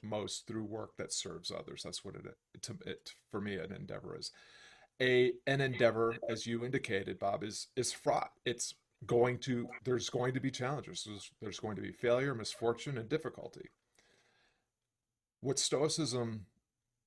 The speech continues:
teaches is, number one, um, how to be, how to pursue that kind of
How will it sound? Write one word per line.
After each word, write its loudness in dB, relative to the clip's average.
teaches -4
is, -2
number -4
one, -4
um, -4
how -2
to -2
be, -4
how -8
to -4
pursue -2
that -2
kind -4
of -8